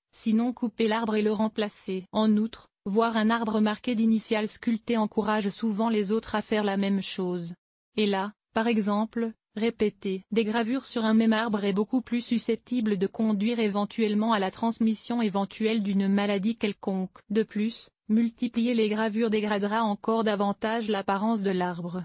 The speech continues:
Propriété privée. Cet arbre appartient à quelqu'un ou à la communauté. Personne ne devrait le mutiler. Rappelez-vous que l'arbre que vous visez appartient probablement à quelqu'un, soit le propriétaire du lot sur lequel il se trouve, ou,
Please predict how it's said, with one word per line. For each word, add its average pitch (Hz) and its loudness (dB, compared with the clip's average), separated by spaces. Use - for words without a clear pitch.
Propriété 254 -2
privée. 226 0
Cet 226 0
arbre 226 0
appartient 214 -2
à 214 0
quelqu'un 226 0
ou 233 2
à 208 2
la 196 0
communauté. 220 2
Personne 254 0
ne 226 2
devrait 220 2
le 214 2
mutiler. 202 0
Rappelez-vous 233 -2
que 240 -2
l'arbre 214 0
que 214 -2
vous 214 0
visez 233 2
appartient 220 -2
probablement 214 2
à 214 2
quelqu'un, 180 -4
soit 247 0
le 240 2
propriétaire 240 0
du 214 4
lot 208 2
sur 220 -2
lequel 220 0
il 214 2
se - 0
trouve, 190 -4
ou, 220 -2